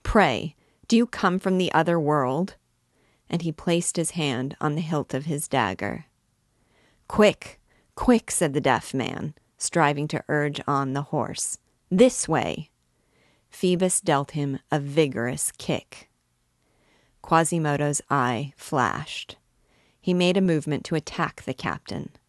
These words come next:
Then, drawing himself up, he said, "Oh, how fortunate it is for you that there is someone who loves you." He emphasized the words, "someone," and releasing the horse's bridle,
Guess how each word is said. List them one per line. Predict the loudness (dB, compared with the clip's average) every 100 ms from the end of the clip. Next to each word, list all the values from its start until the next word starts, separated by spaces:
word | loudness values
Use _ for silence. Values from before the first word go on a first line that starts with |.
| _ _ _ _ -2
Then, | 0 0 -2 -6 -10 _ _ -2
drawing | 2 2 0
himself | -2 0 2 0 0 -2
up, | -2 -2 -12
he | -10 -6
said, | -4 -2 0 -2 -6 -12 _ _ _ _ _ _ _ _ _ _ _ _ 2
"Oh, | 4 4
how | 2 0 0
fortunate | 0 2 2 2 0 -2 -2 0
it | 0
is | 2 0 -2
for | -2
you | -2 0 0 -2 -6 _ _
that | -2 2
there | 2
is | 4
someone | 2 2 2 0 0
who | 0 0
loves | 2 4 2 2 -4
you." | -4 -4 -4 -6 _ _ _ _ _ _ _ _ _ _
He | -4 -2
emphasized | 0 0 -2 -2 -2 -2 -2
the | -2
words, | 0 -2 -2 -8 -12 -4
"someone," | -2 0 0 -2 -4 -4 -6 -8 _ _ _ _ _
and | -2 0
releasing | 2 2 2 0 0
the | -2
horse's | 0 -2 0 -4 -4
bridle, | -2 -2 -2 -6 -8